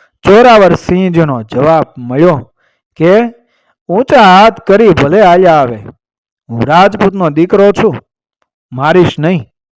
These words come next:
અને દેસાવાળાને મળવા આવેલ એના ભાણેજ એ ચાંપરાજ ધાંકડો કહે, "મામા,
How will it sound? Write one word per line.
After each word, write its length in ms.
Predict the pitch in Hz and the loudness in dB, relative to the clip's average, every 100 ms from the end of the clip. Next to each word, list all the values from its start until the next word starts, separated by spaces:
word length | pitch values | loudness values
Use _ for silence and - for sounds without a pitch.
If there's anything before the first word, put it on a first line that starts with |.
| _ _ _ _ _ _ - | _ _ _ _ _ _ -20
અને 120 | 104 | -4
દેસાવાળાને 760 | 156 208 208 170 170 160 143 127 | 0 2 2 2 4 2 -2 -6
મળવા 360 | 139 160 156 | -2 0 2
આવેલ 340 | 147 151 147 139 | 2 0 0 -2
એના 200 | 135 123 | -8 -8
ભાણેજ 480 | 120 139 175 220 - - _ _ _ _ _ - | -8 -4 0 0 -2 -12 _ _ _ _ _ -18
એ 60 | |
ચાંપરાજ 800 | 120 - 185 226 226 196 170 127 | -14 -2 0 0 0 0 0 -2
ધાંકડો 540 | 120 143 175 170 170 131 | -6 -2 -2 0 0 0
કહે, 380 | 135 139 190 247 247 _ _ _ _ _ _ _ - | -4 -2 0 0 -4 _ _ _ _ _ _ _ -14
"મામા, 500 | 127 160 208 254 | -4 2 2 2